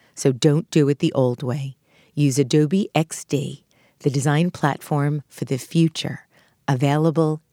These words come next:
today for free. For more information, visit X D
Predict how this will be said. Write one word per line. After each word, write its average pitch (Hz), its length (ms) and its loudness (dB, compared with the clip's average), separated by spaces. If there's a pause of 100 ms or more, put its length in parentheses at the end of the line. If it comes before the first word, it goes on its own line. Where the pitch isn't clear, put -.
today 131 640 -4 (480)
for - 240 -4
free. 127 480 -4 (540)
For 135 100 0
more 131 320 0
information, 139 800 -2 (360)
visit 156 420 2 (320)
X - 320 -2
D 196 400 2